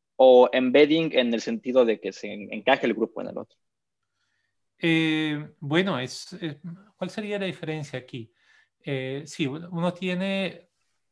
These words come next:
Speaker 2: a ver, a ver, a ver, a ver. Va a ser un poquito complicado. Uno quiere una representación del grupo. Eh,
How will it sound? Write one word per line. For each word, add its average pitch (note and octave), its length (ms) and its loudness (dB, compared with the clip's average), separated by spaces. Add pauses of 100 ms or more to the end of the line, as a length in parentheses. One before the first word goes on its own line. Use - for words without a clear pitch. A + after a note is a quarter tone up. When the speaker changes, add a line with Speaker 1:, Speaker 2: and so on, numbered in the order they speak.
(840)
Speaker 2:
a D3 80 -6
ver, A2+ 160 -6
a - 40 -10
ver, D2 140 -16
a C#3+ 60 -16
ver, - 140 -20
a - 40 -20 (180)
ver. - 80 -20 (1700)
Va F#3 60 2
a - 20 2
ser G#3+ 160 -4
un G3+ 80 -4
poquito G3 340 -8
complicado. E3 2250 -4
Uno E3+ 320 -10
quiere G3 360 -6
una G3 200 -6
representación D#3 680 -12
del D#3 220 -12
grupo. G3+ 1200 -8 (1040)
Eh, D#3 720 -6